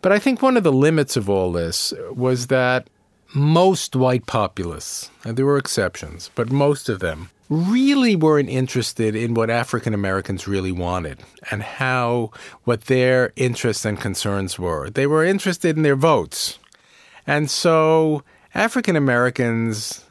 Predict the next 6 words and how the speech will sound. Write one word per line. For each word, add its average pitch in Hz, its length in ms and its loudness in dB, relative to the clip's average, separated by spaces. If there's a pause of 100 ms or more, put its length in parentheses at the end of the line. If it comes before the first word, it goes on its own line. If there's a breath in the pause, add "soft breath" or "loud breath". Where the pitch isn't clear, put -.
(160)
with 120 160 -2
some 131 240 0
exception, 107 800 -2 (520 loud breath)
were 113 600 2 (680 loud breath)
tentative 117 460 0
allies. 85 580 -2